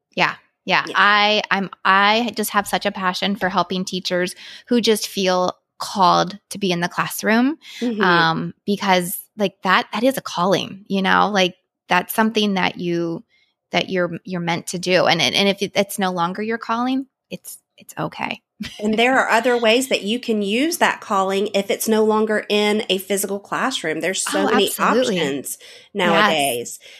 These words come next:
Speaker 2: And
Speaker 1: Yes.
Speaker 2: so what do you think that we can do to lower that teacher attrition or those teachers leaving the profession?
Speaker 1: Yeah. Um,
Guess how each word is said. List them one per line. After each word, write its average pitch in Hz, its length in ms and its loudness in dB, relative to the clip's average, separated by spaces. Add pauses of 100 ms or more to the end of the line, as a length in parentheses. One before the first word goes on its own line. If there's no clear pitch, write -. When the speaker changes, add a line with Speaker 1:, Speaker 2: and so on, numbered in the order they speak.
(240)
Speaker 2:
And 233 240 4
Speaker 1:
Yes. - 240 -12
Speaker 2:
so 285 240 0
what 240 280 0
do 339 60 2
you 403 160 4
think 262 360 0
that 175 160 -2
we 208 180 0
can 214 260 -4
do 165 540 -2 (480)
to 202 500 2
lower 214 800 2
that 208 340 0
teacher 214 480 -4
attrition 175 540 -6
or 160 140 -4
those 170 220 -4
teachers 185 460 -8
leaving 180 420 -2
the 147 100 -6
profession? - 640 -12 (580)
Speaker 1:
Yeah. 190 500 0
Um, 196 380 4